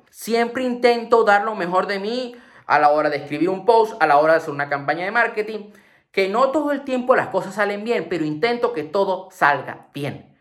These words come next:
Porque te estás, le estás comunicando a tu mente de que vas en serio.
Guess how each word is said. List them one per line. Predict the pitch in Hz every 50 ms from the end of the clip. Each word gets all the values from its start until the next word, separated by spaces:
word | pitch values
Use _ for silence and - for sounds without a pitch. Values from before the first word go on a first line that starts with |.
| _ _ _ _ _ _
Porque | - 202 196 185 - - 196 190 175 - -
te | 196
estás, | 180 185 - - - 226 226 240 233 - - - - _ _ _ _
le | 156 170 175
estás | - 214 226 254 285 -
comunicando | - 294 294 277 226 196 160 - 190 180 196 202 214
a | 214
tu | 214 220
mente | 190 190 196 180 160 143 147 139 127 127 - - _ _ _
de | - 156 185 180 185
que | 180 175
vas | 170 151 160 -
en | 214 202 170
serio. | - 208 208 220 214 190 - - -